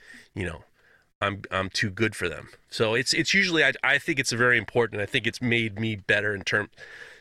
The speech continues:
you know, made me better in terms of, uh, communicating too.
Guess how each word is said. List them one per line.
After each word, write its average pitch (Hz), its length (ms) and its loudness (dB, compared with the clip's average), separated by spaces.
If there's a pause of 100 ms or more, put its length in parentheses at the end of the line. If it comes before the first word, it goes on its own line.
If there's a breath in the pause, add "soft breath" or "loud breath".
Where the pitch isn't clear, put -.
you 110 80 0
know, 104 120 4
made 113 180 2
me 107 100 -6
better 104 240 2
in 101 80 -2
terms 95 280 0
of, 82 260 -14
uh, 85 380 -10 (160)
communicating 113 760 -2
too. 78 260 -6